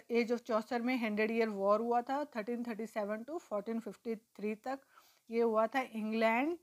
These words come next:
वर्सेस फ्रांस में। This is because of the land holding that France had on England। ये वॉर क्यों हुआ था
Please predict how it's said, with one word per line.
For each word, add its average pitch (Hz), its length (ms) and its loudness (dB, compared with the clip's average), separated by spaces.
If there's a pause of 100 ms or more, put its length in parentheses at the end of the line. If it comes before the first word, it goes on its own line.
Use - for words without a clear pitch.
(320)
वर्सेस 220 580 -2
फ्रांस 208 560 -2
में। 196 220 -14
This 226 280 -4
is 233 180 -2
because 214 420 -2
of 214 120 -8
the 214 60 -2 (100)
land 254 340 -2
holding 254 480 2
that 240 240 0
France 226 340 -4 (120)
had 214 240 0
on 233 180 -2
England। 202 320 0 (400)
ये 214 60 -12
वॉर 220 160 4 (100)
क्यों 240 120 -2
हुआ 240 160 6
था 302 200 -2